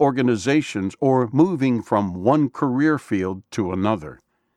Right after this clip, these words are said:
Key points to remember. Airmen, especially leaders within any organization,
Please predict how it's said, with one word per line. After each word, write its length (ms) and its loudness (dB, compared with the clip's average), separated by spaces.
Key 240 2
points 560 0
to 100 0
remember. 600 -4
Airmen, 500 4
especially 640 0
leaders 500 0
within 480 2
any 260 6
organization, 960 -2